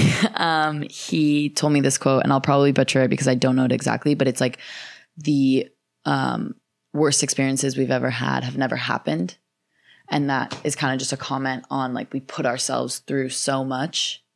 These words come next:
in our minds, and we, like, deal with the emotions and all the worries and all the thoughts, but those scenarios have never happened. So we're doing it to ourselves, kind of. And I don't do that, really,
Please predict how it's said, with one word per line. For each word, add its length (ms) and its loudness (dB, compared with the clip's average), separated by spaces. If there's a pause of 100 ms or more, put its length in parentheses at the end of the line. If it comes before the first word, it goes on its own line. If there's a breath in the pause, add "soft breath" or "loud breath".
in 180 0
our 120 -2
minds, 680 -4 (300 loud breath)
and 180 0
we, 80 0
like, 280 -8 (500)
deal 260 4
with 160 2
the 100 4
emotions 880 0
and 140 2
all 200 2
the 100 2
worries 340 2
and 100 -2
all 100 2
the 80 -2
thoughts, 260 0
but 300 -4 (140)
those 260 2
scenarios 580 -2
have 140 -4
never 280 0
happened. 600 -4
So 520 2 (540 soft breath)
we're 120 2
doing 320 2
it 100 -2
to 100 -2
ourselves, 760 -2
kind 260 -6
of. 120 -10 (240)
And 400 -4 (840)
I 560 0 (520)
don't 260 0 (120)
do 180 -4
that, 300 -6 (360)
really, 440 -4